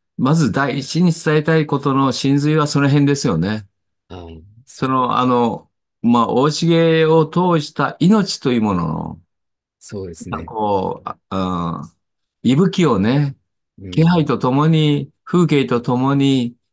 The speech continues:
Speaker 1: 感じてほしいという。これは
Speaker 2: そう。
Speaker 1: 光の島から一貫してますしね。
Speaker 2: ああ。
Speaker 1: この縄文の映画もそうだし、久高オデッセイもまさにそこですね。
Speaker 2: ああ、
Speaker 1: それは、
Speaker 2: そうですね。
Speaker 1: 表層においては、純天人さんが言ってくれたように、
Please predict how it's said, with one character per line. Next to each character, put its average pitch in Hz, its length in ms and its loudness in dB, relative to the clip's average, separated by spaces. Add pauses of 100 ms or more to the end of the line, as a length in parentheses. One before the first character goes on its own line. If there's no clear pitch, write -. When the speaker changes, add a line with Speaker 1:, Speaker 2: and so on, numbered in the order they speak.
(120)
Speaker 1:
感 - 180 0
じ 120 140 -2
て 120 80 0
ほ 117 140 -2
し 117 200 -2
い 80 40 -8
と 82 100 -8
い 82 140 -4
う。 76 180 -8 (260)
こ 151 80 0
れ 160 60 4
は 156 80 2
Speaker 2:
そ - 100 -8
う。 90 220 -14
Speaker 1:
光 190 420 -2
の 190 120 0
島 170 240 -2
か 139 120 -4
ら 110 80 -2
一 113 180 -2
貫 143 300 -2
し - 60 -10
て 151 80 0
ま 139 140 0
す - 120 -10
し - 160 -8
ね。 104 280 -4 (300)
Speaker 2:
あ 87 100 -14
あ。 92 40 -8
Speaker 1:
こ 143 60 -2
の 143 60 -4 (280)
縄 127 220 -2
文 139 180 0
の 139 120 0
映 135 100 0
画 120 120 0
も 92 100 -2
そ - 180 -2
う 92 40 -2
だ 87 120 -4
し、 104 500 -2 (320)
久 151 160 -2
高 175 220 2
オ 156 60 4
デ 151 100 2
ッ 147 40 2
セ 143 320 0
イ - 40 -2
も 104 320 -2
ま 95 160 -4
さ 147 140 0
に 156 240 0
そ 107 180 -8
こ 117 140 0
で 104 80 0
す 90 120 -8
ね。 113 280 -6 (260)
Speaker 2:
あ 92 100 -16
あ、 87 60 -16 (100)
Speaker 1:
そ 113 120 -2
れ 160 100 2
は、 151 380 0
Speaker 2:
そ - 20 -20
う - 20 -18
で 104 60 -18
す 110 160 -14
ね。 110 100 -14
Speaker 1:
表 196 240 2
層 196 220 4
に 185 140 2
お 185 100 2
い 160 60 0
て 120 100 0
は、 95 320 -2 (300)
純 127 260 0
天 120 220 2
人 113 100 -6
さ 110 120 -4
ん - 20 -2
が 95 60 -2
言 95 80 -4
っ - 20 -10
て 104 80 -8
く 104 80 -2
れ 98 80 -2
た 98 80 -4
よ 95 140 -2
う 95 60 -4
に、 92 360 -6